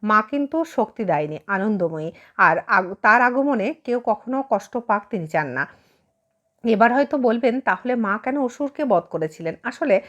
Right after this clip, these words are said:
মাকে এ সময় অকাল বোধন পুজো করা হয়েছিল। যখন দানবরা দেবতাকুলকে পরাস্ত করে স্বর্গ দখল করার চেষ্টা করছিলেন, তখনই দেবতাগণ মায়ের শরণাপন্ন হয় এবং সকল দেবতার থেকে অস্ত্র নিয়ে মাকে রণরঙ্গিনীতে সাজানো হয়। তারপর মা যুদ্ধ করে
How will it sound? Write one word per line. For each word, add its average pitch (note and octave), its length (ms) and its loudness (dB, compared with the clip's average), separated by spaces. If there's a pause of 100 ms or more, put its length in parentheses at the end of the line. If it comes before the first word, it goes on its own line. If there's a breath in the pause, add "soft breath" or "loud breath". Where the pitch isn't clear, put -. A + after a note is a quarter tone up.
(260 loud breath)
মাকে A3 360 0
এ C#4 40 2
সময় C#4 440 0
অকাল G3 280 2
বোধন G3+ 280 -2
পুজো G3 240 -6
করা F3+ 200 0
হয়েছিল। A#3+ 480 0
যখন A3+ 420 -2
দানবরা G3 440 2
দেবতাকুলকে G3 640 -4
পরাস্ত E3+ 400 0
করে A#3 300 2 (260 loud breath)
স্বর্গ G#3 440 4
দখল B3 300 -2
করার B3 320 0
চেষ্টা G#3+ 300 -4
করছিলেন, A#3+ 500 -2
তখনই A3+ 320 -2
দেবতাগণ G#3 560 2
মায়ের G#3+ 340 2 (280 loud breath)
শরণাপন্ন F3+ 580 2
হয় D#3+ 340 -4
এবং A3+ 320 2 (200 loud breath)
সকল C4 420 0
দেবতার G#3 400 0
থেকে C4 320 -2
অস্ত্র G#3+ 360 -4
নিয়ে A#3 200 0
মাকে F#3+ 300 -2
রণরঙ্গিনীতে G#3 800 0
সাজানো C4+ 400 0
হয়। D4 200 2
তারপর F3+ 400 2
মা E3+ 200 -4
যুদ্ধ F3 260 -6
করে B3 260 0